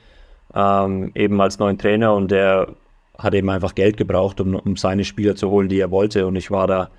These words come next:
eben einer der wertvollsten Spieler noch, äh, von der Mannschaft innerhalb der Liga und dann deswegen haben sie mich, äh, da eben,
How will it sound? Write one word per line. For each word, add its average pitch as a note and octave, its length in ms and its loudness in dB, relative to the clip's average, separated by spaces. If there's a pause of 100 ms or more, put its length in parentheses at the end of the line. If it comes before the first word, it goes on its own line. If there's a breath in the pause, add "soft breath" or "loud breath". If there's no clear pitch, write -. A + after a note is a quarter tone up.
(400 soft breath)
eben G2 380 -2
einer G2 220 -2
der F2+ 120 0
wertvollsten F#2+ 460 -2
Spieler G2+ 280 -2
noch, - 380 -8
äh, - 260 -4
von - 160 -4
der F2+ 100 -2
Mannschaft G2 520 -4
innerhalb G2+ 380 -2
der G2+ 100 0
Liga G#2+ 360 4
und G2+ 180 2
dann F#2 200 -4
deswegen F#2 380 -4
haben F#2 120 -2
sie F#2 80 -4
mich, F#2 280 -6 (500 soft breath)
äh, F2+ 520 -2 (200)
da F2+ 320 0
eben, F2 480 -4